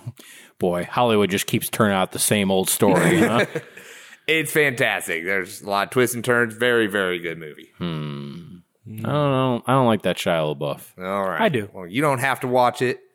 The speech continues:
Speaker 2: but if you want to, you have my Hulu account, so go ahead.
Speaker 1: That's true.
Speaker 3: Don't let your dreams be memes.
Speaker 1: Hmm. Good, good, uh, good joke right there. Eric, have you been watching anything that's not Twitch?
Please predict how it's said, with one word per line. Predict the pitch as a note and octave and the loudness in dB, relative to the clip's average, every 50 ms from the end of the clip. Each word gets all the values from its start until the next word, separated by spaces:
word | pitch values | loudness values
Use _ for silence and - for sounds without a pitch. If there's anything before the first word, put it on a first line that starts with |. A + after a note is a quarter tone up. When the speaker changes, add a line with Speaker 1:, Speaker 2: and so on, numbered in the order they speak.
| _ _ _ _ _ | _ _ _ _ _
Speaker 2:
but | - A2 F#2+ | -4 -4 -2
if | F2+ - | -2 -4
you | G2 G2 | -6 -4
want | G2+ G2 - | -4 -4 -4
to, | - F#2+ | -4 -4
you | F2+ E2+ | -2 0
have | E2+ E2 | 0 -2
my | D#2+ D#2 D2 | -2 -6 -8
Hulu | D#2 D#2+ D2 D2 C#2 C#2 | -10 -10 -12 -12 -14 -16
account, | - - C#2 D2+ - | -18 -20 -20 -20 -20
so | - _ | -20 _
go | - D#2 | -18 -18
ahead. | - - - _ _ - | -18 -18 -20 _ _ -8
Speaker 1:
That's | E2 D#2 - | -6 -6 -6
true. | - - C#3 C3 | -10 -12 -4 0
Speaker 3:
Don't | C#3+ D3 D#3 | 2 4 6
let | D#3+ E3+ D#3+ - | 4 4 2 2
your | D#3+ B2+ | -2 0
dreams | A#2+ C3 C3+ D3 D#3 C#3+ C#3+ | 2 2 4 4 2 2 0
be | - B2+ A#2+ | 0 0 0
memes. | A#2 A#2+ C3 B2 G#2+ G2 F#2+ - - - _ _ _ _ _ _ _ _ _ _ _ _ _ _ _ _ _ _ _ _ _ _ | 0 -2 -2 -4 -4 -8 -12 -14 -16 -18 _ _ _ _ _ _ _ _ _ _ _ _ _ _ _ _ _ _ _ _ _ _
Speaker 1:
Hmm. | - E2 D#2 D#2 D2+ D2+ - _ _ _ _ _ _ - | -8 -8 -8 -8 -10 -12 -14 _ _ _ _ _ _ -10
Good, | - F2+ D#2 - _ _ _ _ | -8 -8 -8 -8 _ _ _ _
good, | - E2+ D2+ C#2+ - _ D#2+ | -6 -6 -6 -8 -12 _ -10
uh, | D2 C#2 C#2 C#2+ C#2+ C#2+ - - _ _ | -8 -8 -8 -10 -10 -12 -14 -18 _ _
good | - E2 - | -8 -8 -8
joke | - - - - - | -8 -10 -10 -10 -12
right | - - - | -14 -14 -14
there. | - D#2+ - - _ _ _ _ - - - - - - - - _ _ _ _ _ - | -14 -16 -16 -18 _ _ _ _ -20 -20 -20 -20 -20 -20 -20 -20 _ _ _ _ _ 2
Eric, | D3 D3+ C#3 - | 2 4 4 4
have | - B2 A2+ | 2 4 4
you | A#2+ A2 | 4 6
been | A#2 A#2+ A#2+ | 6 6 6
watching | A#2 A#2+ A#2+ - A#2 G2 - - _ _ | 6 4 4 2 0 0 0 -2 _ _
anything | B2+ C3 C#3 C#3 C#3+ - - C3 B2+ B2+ C3 B2+ B2 A2+ | 2 4 6 6 4 4 4 4 4 6 6 4 4 4
that's | G#2+ G2+ - - A2 | 2 0 0 0 0
not | G#2 G#2 F#2 | 0 0 0
Twitch? | - G2 F2+ D#2 - - - - | -2 -4 -4 -4 -4 -8 -14 -16